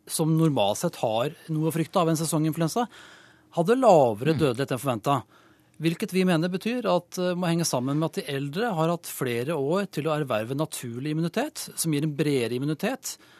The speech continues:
Speaker 1: mot influensa. Og de yngre har da tilsvarende
Speaker 2: Mm.
Speaker 1: hatt mindre mulighet for å utvikle sånn
Speaker 2: Dette
Speaker 1: bred
Speaker 2: med,
Speaker 1: immunitet.
Speaker 2: dette med helsepersonell, det kommer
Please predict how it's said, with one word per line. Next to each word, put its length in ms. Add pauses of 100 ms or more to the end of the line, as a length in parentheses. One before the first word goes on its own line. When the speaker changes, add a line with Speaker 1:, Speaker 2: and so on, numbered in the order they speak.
(180)
Speaker 1:
mot 320
influensa. 640 (440)
Og 120
de 120
yngre 200
har 240
da 520
tilsvarende 440
Speaker 2:
Mm. 80
Speaker 1:
hatt 120
mindre 320
mulighet 240
for 160
å 100
utvikle 260
sånn 260 (720)
Speaker 2:
Dette 180
Speaker 1:
bred 80
Speaker 2:
med, 160
Speaker 1:
immunitet. 320
Speaker 2:
dette 240
med 320
helsepersonell, 540
det 120
kommer 140